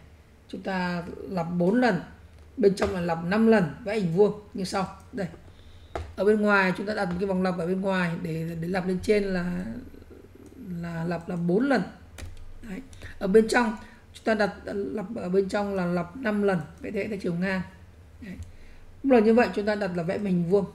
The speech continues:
Vẽ xong hình vuông thì chúng ta phải chuyển sang bên phải là D. Chúng ta, à, dùng cái lệnh là move D. Move D.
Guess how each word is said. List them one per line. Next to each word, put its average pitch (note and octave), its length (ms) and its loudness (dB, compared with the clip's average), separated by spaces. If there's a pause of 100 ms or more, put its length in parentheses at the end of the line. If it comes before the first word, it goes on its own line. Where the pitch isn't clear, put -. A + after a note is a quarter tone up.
(1160)
Vẽ A3+ 140 -4
xong B3+ 240 4
hình G#3+ 180 8
vuông B3 320 8 (640)
thì - 80 -6
chúng G#3 100 -4
ta A3+ 100 -2
phải G3 220 -2
chuyển G3 220 6
sang A3 140 -4
bên A3+ 80 0
phải F3 480 -4 (500)
là F#3 240 -6
D. F3+ 80 0 (580)
Chúng C#4+ 160 -12
ta, G3 420 -2 (140)
à, F#3 140 0
dùng E3+ 240 -2
cái F#3 80 -2
lệnh F#3 180 -4
là E3+ 80 -4
move F3+ 380 2 (200)
D. F3+ 40 0 (1600)
Move F#3 280 -6 (100)
D. E3 60 -14